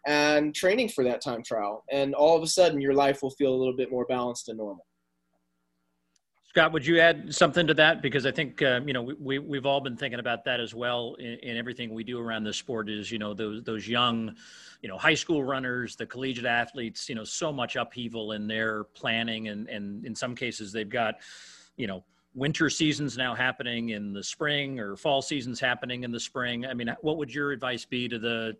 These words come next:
Speaker 2: you know, to the young runner might be watching this on Facebook or Runner Space? And, you know, what, what would you say would guide them through this, uh, this moment of uncertainty just to keep grinding and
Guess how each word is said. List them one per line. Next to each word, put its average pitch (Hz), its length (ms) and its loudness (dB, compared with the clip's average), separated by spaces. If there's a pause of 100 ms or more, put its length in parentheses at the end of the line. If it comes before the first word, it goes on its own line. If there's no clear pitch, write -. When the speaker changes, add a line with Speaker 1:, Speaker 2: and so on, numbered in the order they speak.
(160)
Speaker 2:
you 135 100 -8
know, 110 100 -6
to 123 120 -10
the 110 80 -8
young 120 300 -2
runner 117 280 -2
might 110 220 -4
be 117 80 -6
watching 117 340 -4
this 110 220 -8
on 110 200 -6
Facebook 113 560 -8
or 104 260 -6 (460)
Runner 120 220 -2
Space? 113 440 -4
And, 104 360 -6
you 113 180 -8
know, 110 100 -8
what, 120 240 -6
what 127 120 -6
would 120 160 -6
you 117 200 -4
say 123 240 2
would 110 200 -6
guide 117 300 2
them 117 220 -4
through 117 320 -6
this, 110 400 -6
uh, 110 260 -4 (160)
this 123 220 -10
moment 113 260 -4
of 107 60 -6
uncertainty 110 560 -6
just 104 240 -10
to 110 180 -6 (760)
keep 160 200 -2
grinding 143 380 4
and 117 240 -2